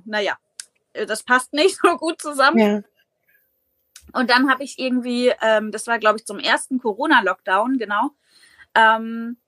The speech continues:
Speaker 1: haben wir dann hier dieses Zimmer, wo ich jetzt gerade sitze, haben wir renoviert. Das heißt, ich konnte dann auch indoor ein bisschen Hula Hoop machen, weil ein bisschen mehr Platz war.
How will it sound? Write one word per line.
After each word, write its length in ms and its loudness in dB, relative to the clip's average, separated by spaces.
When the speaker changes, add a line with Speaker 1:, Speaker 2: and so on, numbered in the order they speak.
Speaker 1:
haben 200 0
wir 100 -2
dann 180 -2
hier 300 -2
dieses 280 -12
Zimmer, 260 0
wo 80 4
ich 60 -2
jetzt 160 -4
gerade 260 0
sitze, 320 -2
haben 160 -2
wir 200 2
renoviert. 540 -4
Das 120 -10
heißt, 220 0
ich 80 -12
konnte 220 -4
dann 180 -4
auch 240 -2
indoor 560 4
ein 140 -4
bisschen 380 -8
Hula 140 -6
Hoop 180 -12
machen, 260 -4
weil 120 0
ein 100 -6
bisschen 220 -10
mehr 100 -4
Platz 340 -4
war. 260 4